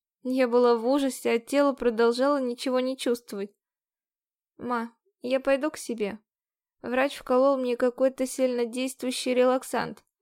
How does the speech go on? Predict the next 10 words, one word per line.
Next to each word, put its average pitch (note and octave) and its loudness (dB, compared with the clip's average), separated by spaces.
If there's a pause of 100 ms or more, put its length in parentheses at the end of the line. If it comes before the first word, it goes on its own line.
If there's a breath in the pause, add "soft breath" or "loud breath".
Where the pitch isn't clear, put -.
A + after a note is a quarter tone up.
(160)
что - -8
я A#3+ 4
ничего A#3+ -2
не B3 -2
чувствую. - -6 (800)
И B3+ -2
на B3 0
ногах A#3 0
еле A3 -2
стою». G#3+ -8